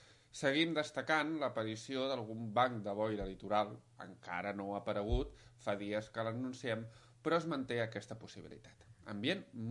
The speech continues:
molt temperat al centre de la jornada, màximes entre vint-i-un i vint-i-tres graus aproximadament. El vent serà fluix, amb domini de gregalet o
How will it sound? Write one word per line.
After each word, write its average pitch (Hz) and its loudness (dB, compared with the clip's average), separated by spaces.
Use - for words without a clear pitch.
molt 180 -2
temperat 135 -2
al 131 -8
centre 165 -4
de 147 -2
la 104 -2
jornada, 98 -2
màximes 131 -6
entre 104 -4
vint-i-un 131 0
i 110 -2
vint-i-tres 101 -6
graus 95 -4
aproximadament. - -12
El 95 -8
vent 131 0
serà 87 -12
fluix, 147 -2
amb 117 0
domini 120 0
de 117 6
gregalet 127 2
o - -4